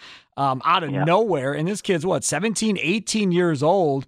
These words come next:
Speaker 1: Um, and really making a name for himself as an outfielder. And again, this kid was a shortstop, obviously, when they signed him at sixteen or whatever it was,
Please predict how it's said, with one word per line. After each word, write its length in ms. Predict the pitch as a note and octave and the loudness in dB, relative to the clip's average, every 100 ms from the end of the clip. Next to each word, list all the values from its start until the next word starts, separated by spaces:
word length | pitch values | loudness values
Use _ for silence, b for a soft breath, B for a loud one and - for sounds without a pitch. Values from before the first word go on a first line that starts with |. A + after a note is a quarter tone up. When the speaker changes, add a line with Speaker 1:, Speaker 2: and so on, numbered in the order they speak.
| b b b - | b b b -6
Speaker 1:
Um, 380 | C3 C3+ C3+ C3+ | -2 0 0 -2
and 480 | D3 C#3+ C3+ C3 - | 0 0 0 -4 -6
really 460 | C3 D#3+ A#3 B3 E3 | -2 2 2 2 2
making 300 | F3 - E3 | 0 0 -2
a 40 | |
name 220 | D3+ F#3 | 0 0
for 140 | F#3 D#3 | -2 -2
himself 360 | C#3+ D#3 D3 | -2 0 0
as 140 | D#3 C#3 | 0 0
an 80 | C#3 | 0
outfielder. 500 | G3+ F3+ C#3+ C3+ D3+ | 0 -2 -6 -4 -2
And 80 | |
again, 220 | D#3 F#3 D#3 | 0 0 0
this 120 | - | -2
kid 160 | F3+ | -2
was 240 | C#3 E3+ E3 | 0 0 0
a 60 | |
shortstop, 540 | D#3 F3+ F3 - C#3+ C#3 | -4 -2 -2 -2 -2 -2
obviously, 380 | C3 C#3 C#3 C#3+ | -2 -2 -4 -6
when 80 | B2 | -6
they 100 | A#2 | -6
signed 300 | - C3+ C#3+ | -4 -2 -2
him 80 | |
at 120 | A#2 - | -6 -6
sixteen 460 | D#3 - C#3+ C#3+ | -8 -6 -6 -4
or 60 | B2 | -4
whatever 340 | A2+ A2+ A#2 | -4 -4 -6
it 60 | A2+ | -6
was, 360 | A#2 A#2 A#2 | -4 -4 -6